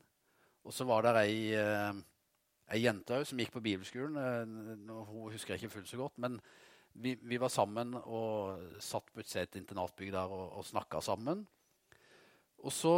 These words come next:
eh, var det litt sånn at, eh, vi etter hvert gikk inn på, eh, på rommet til, til Øyvind, og så ble vi liksom enige om at vi skulle be sammen. Og det var egentlig det i andre sitt forslag. Jeg var ikke sånn veldig på,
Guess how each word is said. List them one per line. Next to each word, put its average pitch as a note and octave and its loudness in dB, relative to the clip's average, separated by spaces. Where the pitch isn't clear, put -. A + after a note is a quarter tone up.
eh, E3+ 6
var C#3 10
det D#3+ 2
litt E3+ 2
sånn C#3+ 6
at, C#3 4
eh, C3+ 4
vi C3 4
etter C3 4
hvert A#2+ 8
gikk C3+ 0
inn G#2+ -2
på, A#2+ 0
eh, A2+ 0
på B2 -6
rommet A#2+ -2
til, C3 2
til C#3 0
Øyvind, C#3 0
og E3 -2
så D3+ 4
ble B2+ 0
vi C#3 0
liksom C3+ -2
enige G#2+ 0
om A2 -2
at A2 -8
vi A#2 -6
skulle B2+ -6
be G#2 2
sammen. C#3 0
Og G#2+ -8
det C3 4
var D#3 10
egentlig C3+ 4
det C3 8
i D3 8
andre A2+ 0
sitt C#3 -4
forslag. C#3 0
Jeg C3 4
var A2+ -2
ikke C#3 -6
sånn B2 -4
veldig G2 -2
på, G#2+ -6